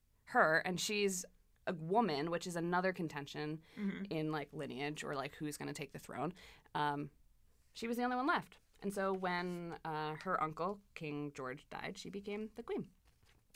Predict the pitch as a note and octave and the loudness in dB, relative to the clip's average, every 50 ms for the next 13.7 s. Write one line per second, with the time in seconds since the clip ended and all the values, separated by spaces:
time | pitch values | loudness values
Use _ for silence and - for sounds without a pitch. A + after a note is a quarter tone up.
0 | - - - - F#3 F3 E3 E3+ - F#3 F#3 F3+ - A#3+ A#3+ A#3+ G3+ F#3 F#3 F#3+ | -20 -8 -2 0 0 0 0 0 0 0 0 0 2 4 6 8 10 10 10 10
1 | G#3+ A#3+ C4+ D#4 D#4+ D4+ - - - - - - _ - - A#3 G4 G3+ G3+ - | 10 8 4 2 -2 -2 -6 -12 -20 -20 -20 -20 _ 2 4 6 6 6 4 0
2 | - - E3+ E3 E3 G3 A3+ G#3 G3+ F#3+ - - D#3+ D#3+ D#3+ - - - D#3+ E3 | 0 2 4 4 6 6 4 4 2 2 2 2 2 2 0 -2 -2 -2 0 0
3 | F3+ F#3 F3 E3+ D#3 D3 C#3+ C3 C#3 - - A#3 C4+ D#4 D#4 - - - - - | 0 -2 -2 -2 -4 -4 -6 -6 -6 -4 0 0 0 0 -2 -4 -12 -20 -20 -8
4 | - - A3+ B3 C#4+ - - - F3 E3+ F3+ G#3+ A3 F#3+ G3 F3+ - - G3 F#3+ | 0 2 4 4 4 2 0 0 2 2 4 2 2 2 0 0 0 0 0 -2
5 | - - - D#3+ D3+ D#3 - - - - - - - - - - - - - - | -2 -2 -2 -2 -2 -2 -4 -8 -10 -10 -12 -12 -10 -10 -10 -12 -14 -16 -18 -20
6 | _ - _ _ - - - B3+ D4 E4+ F#4 F#4 F#4 F4+ E4 D4 B3 G3+ F#3+ F3+ | _ -20 _ _ -20 -12 -10 -8 -6 -4 -2 -2 0 2 2 4 4 4 4 2
7 | F#3 F#3 F3+ - G3 - E3+ D#3 D#3+ E3+ - - - - F4+ C#4+ G#3+ A#3 A#3+ D#4 | -2 -2 -4 -4 -4 0 0 2 2 0 -2 -2 0 2 4 6 8 8 8 6
8 | D#4+ - E4 C4 A3 A#3+ C4+ D#4 C#4 C4 A#3+ - - G#3 G3+ - F#3+ E3+ E3 F3 | 6 2 0 -2 -2 -2 -2 -2 -2 -4 -4 -4 -4 -6 -4 -2 -4 -4 -4 -4
9 | F3 F3 - - - G3+ G3+ G3+ - - _ _ _ _ _ - - A#3 A#3 B3 | -6 -6 -6 -8 -8 -8 -10 -10 -12 -20 _ _ _ _ _ -6 -2 2 4 4
10 | A3 - - A#3 G#3+ G#3 G#3 G3+ - - - - - - - - - - _ _ | 4 4 4 2 2 4 4 2 2 0 -4 -12 -20 -20 -20 -20 -20 -20 _ _
11 | - A#3 G#3+ A3 G#3 A#3 A#3 G3 F#3+ F3+ F3 G3 A3 G#3 - - - - - - | 0 0 2 2 2 2 2 2 2 2 0 -2 -2 -4 -6 -6 -4 -4 -6 -6
12 | G3+ G3+ - _ - - - F#3+ F#3 F3+ G3 F#3+ E3+ D#3+ D#3+ E3 D#3+ - - - | -8 -10 -14 _ -8 -2 0 2 2 4 4 4 4 4 4 2 0 -2 -4 -4
13 | - - - - - - - - E3 - - - - - | -2 -2 -2 -4 -6 -8 -8 -6 -6 -6 -6 -8 -12 -12